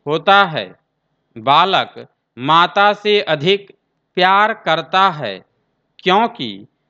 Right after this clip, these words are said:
माता उसका पालन पोषण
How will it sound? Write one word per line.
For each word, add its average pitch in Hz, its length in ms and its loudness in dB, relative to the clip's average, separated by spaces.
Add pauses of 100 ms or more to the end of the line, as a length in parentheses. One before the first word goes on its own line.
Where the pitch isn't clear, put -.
(160)
माता 175 520 2
उसका 185 500 -2
पालन 180 540 -2
पोषण 196 600 -2